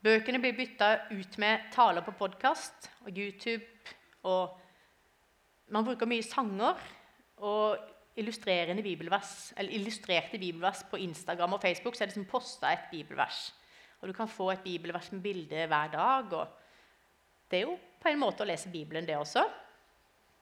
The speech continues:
Og for mange som synes lesing er slitsomt og vanskelig, så tror jeg det er veldig befriende å kunne høre og lese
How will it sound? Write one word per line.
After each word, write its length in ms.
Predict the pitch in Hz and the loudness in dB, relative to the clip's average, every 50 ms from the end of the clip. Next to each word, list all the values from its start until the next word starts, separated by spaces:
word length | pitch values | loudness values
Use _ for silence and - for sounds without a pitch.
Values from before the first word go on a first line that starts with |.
| _ _ - - - - - - - - | _ _ -20 -20 -20 -20 -18 0 4 6
Og 80 | 240 | 6
for 220 | 233 - 349 320 277 | 6 6 4 4 6
mange 400 | 311 302 262 208 185 190 214 262 262 - - | 4 4 4 2 2 2 4 4 4 2 -2
som 140 | - 277 262 | -6 -6 -6
synes 240 | - - 233 220 - 247 | -4 -4 -4 -4 -4 0
lesing 420 | 254 262 220 220 - - 185 196 220 | 2 2 2 2 0 -2 -4 -2 -2
er 60 | 220 | -4
slitsomt 520 | - - - 240 214 - - - 185 185 214 | -4 -4 -6 -6 -8 -8 -8 -10 -8 -6 -4
og 80 | 214 233 | -2 -2
vanskelig, 400 | 220 - - - - 233 302 294 | -2 -4 -6 -8 -8 -8 -8 -8
så 80 | - 226 220 | -8 -12 -12
tror 200 | - 190 170 185 | -10 -8 -6 -4
jeg 80 | 196 190 | -2 -2
det 80 | 190 214 | -2 -2
er 160 | 220 208 - - | -2 -4 -4 -2
veldig 360 | 247 247 220 180 156 151 151 151 160 | -2 0 0 -2 -4 -6 -4 -4 -4
befriende 540 | 185 - - - 175 156 170 180 208 226 220 - - - - - _ - | -4 -4 -4 -8 -8 -6 -6 -4 -4 -4 -4 -6 -12 -20 -20 -20 _ -16
å 80 | 180 | -8
kunne 240 | - - 196 185 185 185 | -4 -2 -2 -2 -2 -2
høre 480 | - 247 208 180 151 139 - 196 262 349 - - - - - - - - _ _ _ _ _ _ _ _ _ _ _ _ _ _ - | -2 -2 -2 -2 -2 0 2 4 4 4 4 0 -10 -16 -20 -20 -20 -20 _ _ _ _ _ _ _ _ _ _ _ _ _ _ -2
og 160 | 196 190 208 | -2 -2 0
lese 640 | 208 214 196 151 - - - - - - 175 175 | 0 0 0 0 0 -4 -8 -8 -4 2 4 4